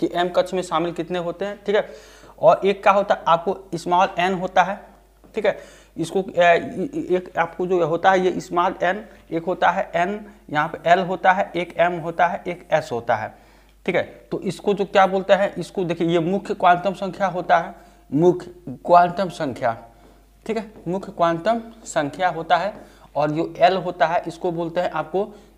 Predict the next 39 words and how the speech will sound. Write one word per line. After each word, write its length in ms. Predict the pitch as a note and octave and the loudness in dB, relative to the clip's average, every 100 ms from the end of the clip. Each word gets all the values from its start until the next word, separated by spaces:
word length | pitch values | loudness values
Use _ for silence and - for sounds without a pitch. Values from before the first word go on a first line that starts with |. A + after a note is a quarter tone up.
| B2 | -6
द्विगंशी 680 | B2+ F3 D#3 E3 E3 F#3+ | 0 0 2 0 -2 -8
क्वांटम 440 | F#3 E3 D#3 D3 C#3+ | -2 0 0 -2 -6
संख्या, 400 | C#3+ B2+ B2+ A#2 | -6 -10 -10 -10
ठीक 180 | - A3+ | -4 -6
है, 160 | A3 - - - - - B2+ | -6 -16 -20 -20 -20 -16 -4
द्विगंशी 640 | D3+ D3+ D#3 D#3 A3 A#3 A#3 - _ _ - - _ _ - - | 0 2 0 -2 -4 -4 -6 -20 _ _ -20 -20 _ _ -20 0
क्वांटम 560 | C#3 D3 D3 F3+ G3 G#3+ - - | 2 2 0 0 -2 -2 -12 -16
यहाँ 200 | C3+ C#3+ - | -8 -6 0
पे 120 | G#3+ A3 - - - | -2 -2 -16 -20 -8
संख्या 340 | - C#3 E3 | -4 -4 -2
इसको 240 | D#3+ D#3+ D#3+ | -2 -2 -4
बोलते 280 | E3 E3 | -2 0
हैं। 260 | E3+ G3+ A3 - - - | -2 -2 -12 -16 -12 -4
और 80 | C3+ | -2
ये 320 | D3+ D#3+ - | -2 -4 -2
एम 220 | E3 F#3+ | 0 2
जो 120 | F3+ F3 | 0 -2
होता 300 | F3 F3 E3 | 0 4 4
है 400 | F3+ G3+ - - - | 4 -6 -6 -20 -6
ये 120 | C#3+ | -2
इसको 240 | F3+ - F#3 | -2 -2 -2
बोलते 260 | E3+ E3 | -2 -4
हैं 140 | F3 - | -8 -4
आपको, 440 | D#3 D#3 F#3 G#3 - - - | -4 0 -2 -2 -10 -20 -6
अ, 60 | D#3 | -2
यहाँ 300 | D3 D3 E3 | -2 -2 -2
पे, 260 | F3+ G3 - | 0 0 2
अ, 140 | E3 | 0
जो 160 | D#3+ D#3+ | 2 0
है 240 | F#3+ A3 - - D#3 | 0 -2 -8 -16 -4
मैग्नेटिक 480 | F#3 F#3 F#3 G#3 | 0 0 0 -2
क्वांटम 260 | G3 F#3 G3 | 2 2 2
संख्या, 280 | F#3+ F3 G3 | -4 -2 2
यानी 160 | F3+ | 2
कि 80 | F3 | 0
उसको 180 | E3+ F#3 | -4 -2
क्या 160 | F3+ F3+ | 2 4
बोलेंगे 360 | F3+ F#3 F#3 D#3+ | 2 -2 -2 0
आपको 240 | E3 G#3 | 0 0